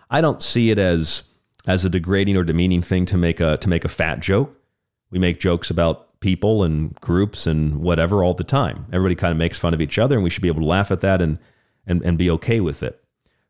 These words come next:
But for some weird reason, obesity in particular is being coddled. And I don't know if you've recognized this, but as I said, about half, or probably more than half, it's somewhere around two-thirds of all Black Americans are overweight.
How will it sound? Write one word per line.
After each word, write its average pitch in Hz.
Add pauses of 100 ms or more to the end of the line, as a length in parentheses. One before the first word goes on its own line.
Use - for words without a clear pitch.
But 107
for 123
some 226
weird 107
reason, 82
obesity 139
in 104
particular 87 (580)
is 120
being 104
coddled. - (460)
And 110
I 117
don't 208
know 247
if 220
you've 117
recognized 107
this, 95
but 98
as 110
I 127
said, 117
about 98
half, 131 (220)
or 98 (380)
probably 135
more 101
than 85
half, 82
it's -
somewhere 107
around 85
two-thirds 90
of 78
all 92
Black 90
Americans 90 (400)
are 90
overweight. 90